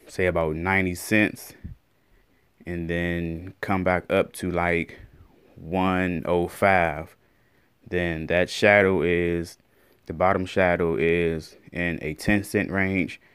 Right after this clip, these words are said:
the body is in a five cent range. So, you know, that creates a hammer. Um, what I just described creates a green hammer, meaning the stock closed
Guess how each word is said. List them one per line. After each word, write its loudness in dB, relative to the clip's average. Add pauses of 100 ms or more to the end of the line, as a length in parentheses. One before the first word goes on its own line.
(240)
the -4
body 4
is 0
in -2
a -6
five 2
cent -10
range. -10 (180)
So, -4 (240)
you -8
know, -2
that 0
creates -2
a -4
hammer. -4 (560)
Um, -8 (1120)
what 4
I 6
just -4
described 4
creates 0
a 2 (1400)
green 6
hammer, -6 (520)
meaning -2
the -2
stock 2 (960)
closed 2